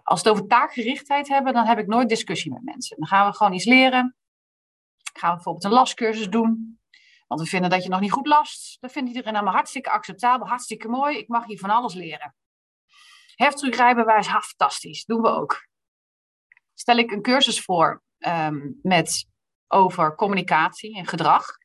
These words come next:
"Ja," zeggen ze dan, "ik heb toch het idee dat je me wilt veranderen." Ja, klopt. Ik zeg, "Maar als ik jou een lascursus geef, kun je beter las en beter ook veranderd.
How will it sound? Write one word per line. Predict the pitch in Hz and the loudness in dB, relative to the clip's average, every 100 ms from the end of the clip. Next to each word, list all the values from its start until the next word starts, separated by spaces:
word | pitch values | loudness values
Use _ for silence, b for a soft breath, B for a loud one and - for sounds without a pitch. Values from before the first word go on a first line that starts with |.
| _ _ _ _ B B B B B B _ _ _ _ | _ _ _ _ B B B B B B _ _ _ _
"Ja," | 196 254 403 480 453 | 0 4 6 6 4
zeggen | - 339 311 | -2 0 0
ze | 277 | 4
dan, | 302 349 - _ _ | 6 4 0 _ _
"ik | - | -2
heb | 415 _ | -2 _
toch | - 359 | 2 2
het | - - | 2 -2
idee | 415 415 415 | 2 4 6
dat | 403 | 4
je | 392 | 4
me | 392 370 | -2 0
wilt | 392 381 | 2 0
veranderen." | - 392 - 359 175 143 _ _ _ _ _ _ _ _ _ _ _ _ _ _ _ | 0 4 4 2 -4 -4 _ _ _ _ _ _ _ _ _ _ _ _ _ _ _
Ja, | - 508 311 | -2 2 2
klopt. | 349 302 240 - | 2 0 0 -10
Ik | - | -10
zeg, | 277 | -6
"Maar | 262 | 0
als | 247 | 0
ik | 254 | 0
jou | 262 233 | -2 -2
een | 233 | -2
lascursus | 233 277 - 214 196 | -4 -4 -6 -10 -8
geef, | 202 190 | -8 -4
kun | 214 | -2
je | 202 | 0
beter | 208 185 | 0 4
las | 226 180 | 2 2
en | |
beter | 185 185 | -8 -6
ook | 214 233 | -8 -2
veranderd. | 147 127 151 | 0 0 -2